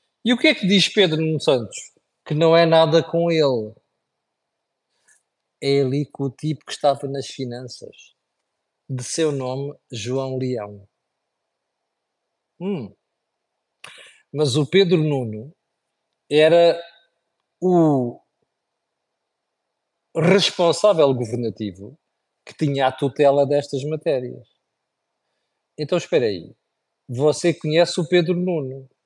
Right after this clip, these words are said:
Acha, acha, vou, vou repetir, acha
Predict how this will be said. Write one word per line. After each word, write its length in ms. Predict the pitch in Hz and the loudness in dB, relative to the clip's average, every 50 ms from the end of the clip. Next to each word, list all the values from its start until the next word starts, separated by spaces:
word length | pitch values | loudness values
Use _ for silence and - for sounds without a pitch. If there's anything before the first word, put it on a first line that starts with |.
| _ _ _ _ _ _ _ _ _ _ _ _ _ _ _ - | _ _ _ _ _ _ _ _ _ _ _ _ _ _ _ 2
Acha, 580 | 156 185 190 180 - - - 135 104 92 92 - - _ _ _ _ _ _ _ _ _ _ - | 4 4 4 2 0 -4 -2 -2 -4 -4 -8 -14 -20 _ _ _ _ _ _ _ _ _ _ 2
acha, 640 | 143 170 202 220 214 - - - 170 151 127 - - - - | 4 4 4 4 2 0 -4 0 2 2 0 0 -2 -6 0
vou, 140 | 131 170 170 147 135 - _ _ - | 2 2 2 2 0 -4 _ _ -12
vou 400 | 131 117 131 196 214 208 190 - | -6 0 2 4 4 4 2 0
repetir, 560 | 175 156 170 143 - - 190 180 139 - - _ _ _ _ _ _ - | -2 -2 -2 -2 -2 2 2 2 2 2 -4 _ _ _ _ _ _ 2
acha 560 | 202 220 214 190 - - - - - - 80 | 4 4 4 4 2 -2 -2 -2 -4 -6 -8